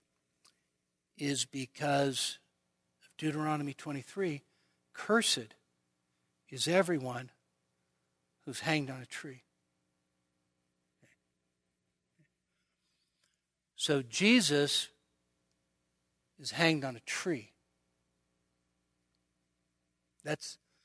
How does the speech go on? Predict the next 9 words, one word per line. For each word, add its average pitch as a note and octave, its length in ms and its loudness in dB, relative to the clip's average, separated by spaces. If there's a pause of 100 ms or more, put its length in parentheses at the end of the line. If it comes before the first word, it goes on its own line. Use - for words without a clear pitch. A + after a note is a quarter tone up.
(360)
that's D#3+ 220 -2
the - 120 -4
language C#3 840 4
that - 180 -14
the C3+ 100 -8
apostles C3 720 0
use. - 460 -6 (580)
Why? C3+ 440 6 (920)
Well, D#3+ 120 -6